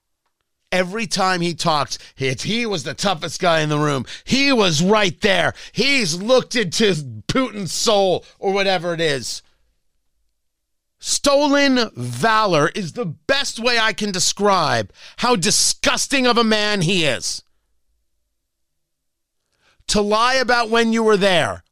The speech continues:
"Well, he's old, he doesn't remember." Oh, I'm not saying no, but it is part of a pattern. Everything embellishes so he's somehow stronger and tougher.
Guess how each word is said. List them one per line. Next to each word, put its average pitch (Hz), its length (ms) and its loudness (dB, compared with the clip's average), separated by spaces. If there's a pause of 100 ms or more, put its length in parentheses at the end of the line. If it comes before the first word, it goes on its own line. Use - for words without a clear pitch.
"Well, 285 320 0
he's 233 200 0
old, 269 360 0
he 247 80 -4
doesn't 254 260 -2
remember." 285 380 -2
Oh, 339 240 0
I'm 233 120 0
not 277 220 0
saying 262 480 0
no, 285 380 0 (260)
but 262 140 2
it 277 100 -2
is 277 180 0
part 277 280 2
of 262 100 0
a 254 60 2
pattern. 269 640 0 (280)
Everything 294 760 0
embellishes 254 840 0 (140)
so 240 320 -2
he's 294 380 -4
somehow 240 460 -2
stronger 277 680 -2
and 220 140 -6
tougher. 240 440 -2